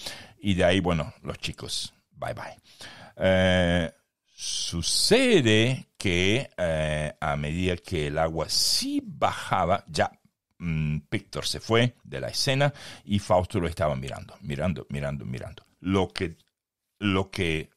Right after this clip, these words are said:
fue la suerte de Faustulo es que no lo vieron, ¿saben por qué? Porque se escondió justo en las cercanías de una cueva que hoy en día es la cueva donde se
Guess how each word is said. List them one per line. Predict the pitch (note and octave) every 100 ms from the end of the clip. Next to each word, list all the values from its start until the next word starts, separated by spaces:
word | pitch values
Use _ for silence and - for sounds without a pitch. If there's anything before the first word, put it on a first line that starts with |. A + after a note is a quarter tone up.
| _ _
fue | - D#3+
la | F#3+
suerte | - - A3 C4 - - G#2 - _ _ - - _
de | D2+ E2 D#2 D2+
Faustulo | - A#3 G3 - G2 F#2+ G#2+ - -
es | G#2
que | -
no | G2+ A#2+
lo | A2+
vieron, | G#2 A#2+
¿saben | A2+ F#2+ F#2
por | F2
qué? | - C#3+ - - _
Porque | G2+ - G#2
se | -
escondió | G2 - F#2+ G2+
justo | G2+ - - A3+ F#3+ - - D#3 B2+ - - - - -
en | A#2 G#2+
las | F#2
cercanías | - G#2+ F2 - F#2+ B2+ D3 A#2 A2 - - -
de | - E2 F#2+ F2
una | E2+ E2+ D2+
cueva | - A#3+ G3+ F#2+ F2+ G#2+ _ _ _ _
que | - G3+ -
hoy | - B3 G3+
en | B2+ C#3
día | G#3+ B2 G#2 -
es | - A#2 A#2
la | G2 D2
cueva | - D#3+ G#2 E2+ E2 - _ _
donde | E2+ E2+ D#2+ D2+ D2+
se | - E2+ C#2+ C#2+ C#2+ C#2 B1+ B1+ B1